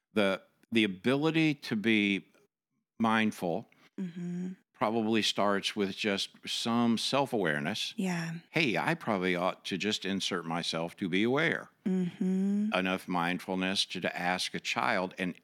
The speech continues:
Speaker 1: this is what I have discovered, and I love this. When,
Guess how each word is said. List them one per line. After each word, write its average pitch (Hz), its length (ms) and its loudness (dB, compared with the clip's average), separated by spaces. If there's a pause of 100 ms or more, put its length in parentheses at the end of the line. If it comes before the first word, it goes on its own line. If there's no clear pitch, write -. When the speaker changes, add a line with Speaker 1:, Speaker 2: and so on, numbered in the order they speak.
(120)
Speaker 1:
this 120 260 0
is 95 160 -4
what 92 180 -4 (200)
I 110 220 0
have 110 200 0
discovered, 90 600 -2
and 85 120 0
I 87 100 0 (240)
love 131 340 4
this. 78 420 -2 (600)
When, 107 220 2